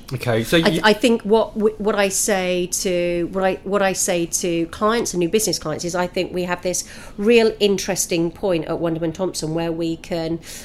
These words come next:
Speaker 2: uh, pitch, uh, successfully against the agencies,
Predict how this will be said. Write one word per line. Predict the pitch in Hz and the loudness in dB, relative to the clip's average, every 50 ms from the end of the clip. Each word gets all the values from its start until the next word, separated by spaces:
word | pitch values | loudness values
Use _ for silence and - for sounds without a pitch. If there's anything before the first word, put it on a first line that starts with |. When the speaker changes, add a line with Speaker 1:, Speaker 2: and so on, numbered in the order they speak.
| - - - - | -16 -16 -4 -2
Speaker 2:
uh, | 175 170 165 165 - - | 0 0 2 0 -2 -4
pitch, | - - 247 - - - - - - - - - - - | -4 0 0 0 0 0 -4 -2 0 0 0 -2 -2 0
uh, | 190 180 170 170 170 170 175 | 0 0 2 0 0 -2 -2
successfully | - - 214 - - - - 202 190 - - - 185 170 170 170 170 165 - | -2 -2 -4 -2 -2 2 2 2 2 0 -4 -2 -2 0 2 0 0 -2 -2
against | 175 156 - 175 170 165 165 - - - - - - - | -4 -2 0 0 0 0 -2 -2 -4 -6 -6 -8 -8 -4
the | - 175 165 165 160 160 160 160 160 160 - - | 0 0 2 2 0 0 0 -2 -2 -4 -2 0
agencies, | 185 190 175 - 190 180 - - 233 254 285 302 - - | 0 0 0 -2 -4 -4 0 0 0 0 0 -2 -4 -6